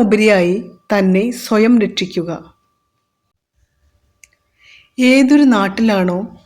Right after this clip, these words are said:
തനിക്ക് ആദരവ്, തനിക്കുചിതമായ തൊഴിൽ, ബന്ധുക്കൾ, വിദ്യാർജനത്തിനുള്ള സൗകര്യം എന്നിവയില്ലാത്തത് അവിടം ഉപേക്ഷിക്കേണ്ടതാണ്.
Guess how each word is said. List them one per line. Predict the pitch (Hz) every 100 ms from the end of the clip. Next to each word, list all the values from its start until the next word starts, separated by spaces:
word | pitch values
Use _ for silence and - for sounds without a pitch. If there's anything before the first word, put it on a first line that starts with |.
| _ _ -
തനിക്ക് | 202 190 190 190 208 277 - -
ആദരവ്, | 196 208 208 190 165 175 220 - - _ _ -
തനിക്കുചിതമായ | 277 285 277 202 208 247 247 247 247
തൊഴിൽ, | 247 190 175 202 240 - _ _
ബന്ധുക്കൾ, | 190 208 214 220 226 - 180 196 254 - _ _ _ -
വിദ്യാർജനത്തിനുള്ള | 240 226 254 285 277 277 277 269 269 269 269
സൗകര്യം | 262 190 185 196 202 180 180 - _ _ _ -
എന്നിവയില്ലാത്തത് | 269 285 285 254 208 190 214 202 175 185 233 - _ -
അവിടം | 202 208 233 254 -
ഉപേക്ഷിക്കേണ്ടതാണ്. | 190 202 202 214 - 190 175 170 165